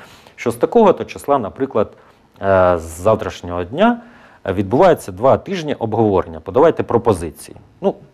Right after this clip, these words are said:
мало хто про це знає. І потім, після закінчення, на понеділок призначається дата.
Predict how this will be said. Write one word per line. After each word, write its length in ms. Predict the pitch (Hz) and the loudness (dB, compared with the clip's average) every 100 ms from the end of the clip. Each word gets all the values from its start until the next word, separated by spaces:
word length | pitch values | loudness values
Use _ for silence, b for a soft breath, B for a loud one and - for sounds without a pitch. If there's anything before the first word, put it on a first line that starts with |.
| - | -2
мало 220 | 131 117 | 2 2
хто 180 | - - | 0 -6
про 160 | 90 92 | -10 -6
це 160 | 147 | -4
знає. 440 | 175 262 254 220 202 b b b - | 0 2 4 2 -2 b b b -16
І 80 | 202 | -4
потім, 440 | - 277 254 202 - _ _ _ _ _ | 2 2 2 0 -2 _ _ _ _ _
після 300 | 175 160 165 | 0 4 4
закінчення, 760 | 170 190 254 233 - 185 170 165 - | 4 2 2 2 0 -6 -6 -8 -8
на 100 | 127 | -4
понеділок 680 | 113 131 165 214 233 185 - - _ - | -2 -2 -2 2 4 4 -2 -20 _ -6
призначається 680 | 117 120 123 156 127 - 85 | -4 -2 0 2 2 2 -4
дата. 320 | 78 69 | -4 -8